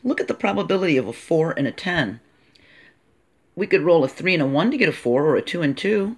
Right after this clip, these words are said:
or a one and a three. So there's three ways that we can get a four. And there's three ways we can get a ten.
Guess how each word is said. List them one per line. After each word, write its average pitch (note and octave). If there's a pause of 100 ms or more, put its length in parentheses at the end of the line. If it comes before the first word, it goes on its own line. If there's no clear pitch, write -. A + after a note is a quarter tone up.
(140)
or C#3+
a C#3+
one C#3+
and D3
a D#3
three. B3 (420)
So -
there's C#3+
three C4+
ways G#3+
that -
we D3
can C#3+
get C#3
a G#2+
four. - (760)
And F3+ (160)
there's C#3
three F3
ways D3+
we D#3
can D#3+
get E3
a D#3+
ten. E3